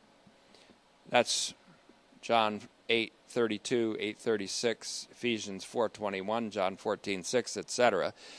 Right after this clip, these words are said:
Just as freedom results from the knowledge of the truth that is embodied in God's Son, so freedom is inextricably linked to the love of God and does not exist.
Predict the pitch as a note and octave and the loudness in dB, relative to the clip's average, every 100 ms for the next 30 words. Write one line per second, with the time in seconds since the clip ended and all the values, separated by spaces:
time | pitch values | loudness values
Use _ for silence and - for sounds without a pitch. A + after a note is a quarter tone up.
0 | - - - G#3 A3+ - - E3+ D#3 - | -20 -4 10 10 10 4 10 10 10 4
1 | - G#3+ A#3+ F#3+ E3 C#3 D#3 D#3+ - - | 8 10 10 8 8 8 10 10 6 -4
2 | C#3 C3+ C3+ D#3 F#3 A#3 G3 F3+ D3 D3+ | 0 2 8 10 12 10 6 4 2 -2
3 | - F#3 F#3 - D#3 C#3+ B2+ C3+ B2+ C3+ | 4 6 6 10 8 10 6 4 6 10
4 | E3 F#3 F3+ D#3+ D3 C#3 B2+ C#3+ C#3 C3 | 12 12 6 4 -2 0 4 6 6 2
5 | - - E3+ F#2+ - - _ - - - | -2 2 2 0 -6 -20 _ -20 -20 -20
6 | - - - G3 F#3 - - A#3 B3+ F3 | -12 0 10 12 10 4 4 8 10 10
7 | B2+ C3 D3+ C#3 - - G3+ F#3+ - - | 8 4 2 2 2 4 6 6 4 0
8 | - C4+ C#4 G#3 E3+ D#3+ C#3+ E3 F3 G#2 | 4 6 8 6 10 10 12 10 8 4
9 | - - - - _ _ - D3+ C#3+ D3 | -8 -10 -10 -12 _ _ 0 6 10 12
10 | D#3+ F3+ F3+ D#3 E3+ C#3 A2+ G#2+ - _ | 12 12 10 12 12 12 12 6 0 _
11 | _ _ - - - D#3 E3 D3+ C3 E3 | _ _ -20 -20 4 8 8 10 10 12
12 | D3+ A#2 B2+ F#3 B3+ B3 - A#3 G3+ C#3 | 10 4 8 12 12 10 10 12 12 8
13 | B2+ - D#3+ F4 - - - - - - | 0 6 12 12 12 2 -4 -4 -8 -16